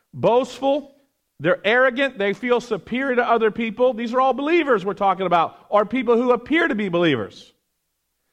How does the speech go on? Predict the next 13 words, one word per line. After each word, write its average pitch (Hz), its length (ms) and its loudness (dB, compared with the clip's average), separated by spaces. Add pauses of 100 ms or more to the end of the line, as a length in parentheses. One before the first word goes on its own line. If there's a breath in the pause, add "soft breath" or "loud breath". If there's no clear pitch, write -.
(120)
They're 240 200 2
revilers 247 680 0
or 190 80 2
blasphemers, 208 760 -2
people 269 320 -4
who 226 140 0
speak - 440 -8
against 247 400 -4
God, 269 400 2
speak 277 260 -8
against 269 200 -2
the 254 100 -10
Spirit, 277 520 -2